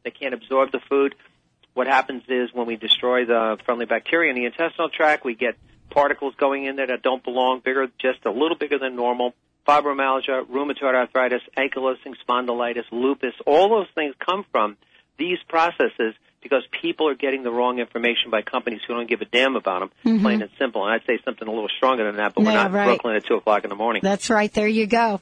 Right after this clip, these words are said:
Speaker 1: <laughs>
Speaker 2: Or the Bronx.
Speaker 1: Or the Bronx. <laughs>
Speaker 2: Uh, but, you know, Lou, this is all part of the conversations that we've had. And I really, again, want to congratulate you for everything you've done.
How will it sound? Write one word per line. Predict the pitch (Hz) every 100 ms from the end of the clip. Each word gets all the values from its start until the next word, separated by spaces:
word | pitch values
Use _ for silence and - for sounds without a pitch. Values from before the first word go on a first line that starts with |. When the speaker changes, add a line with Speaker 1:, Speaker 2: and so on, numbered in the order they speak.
| -
Speaker 1:
<laughs> | 190 277 302 - 175 156 190 175 -
Speaker 2:
Or | 226 240
the | 208
Bronx. | 226 233 208 190 - - _ _ _ _ _ - -
Speaker 1:
Or | 151 156
the | 139
Bronx. | 117 123 110 110 -
<laughs> | - - 175 -
Speaker 2:
Uh, | 190 240 240 226 - - -
but, | 277 254
you | 254
know, | 269 262
Lou, | 247 247 233 226
this | 254 -
is | 262
all | 226
part | - 226 208
of | 202 196
the |
conversations | 196 202 190 185 196 190 190 180
that | -
we've | 185 190
had. | 208 190 185 180
And | 202
I | 220
really, | 208 220 269 226 208
again, | 196 208 202
want | 190
to | 190
congratulate | - 190 196 202 208 196 185 185
you | 190 185
for | - 190
everything | - 196 196 190 190 180
you've | 175 175
done. | - 185 202